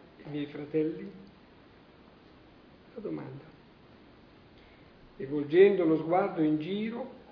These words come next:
a quelli seduti in cerchio attorno a lui, dice:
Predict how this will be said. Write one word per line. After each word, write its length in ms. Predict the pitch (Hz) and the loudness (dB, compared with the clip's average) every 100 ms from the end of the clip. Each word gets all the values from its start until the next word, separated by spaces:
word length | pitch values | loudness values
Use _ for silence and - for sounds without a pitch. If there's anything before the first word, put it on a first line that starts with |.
| - - | -20 -20
a 60 | |
quelli 380 | - 156 143 143 | -8 -4 -4 -6
seduti 680 | - 147 147 170 170 - 143 | -10 -10 -6 -6 -6 -12 -16
in 220 | - - | -18 -10
cerchio 760 | - 165 160 - - - 131 - | -2 2 2 0 -10 -16 -16 -12
attorno 720 | 175 - - 175 180 160 143 | -12 -12 -4 0 0 0 -4
a 40 | |
lui, 400 | 139 143 160 170 151 | -6 -6 -6 -8 -10
dice: 460 | 151 - - 143 | -12 -12 -16 -16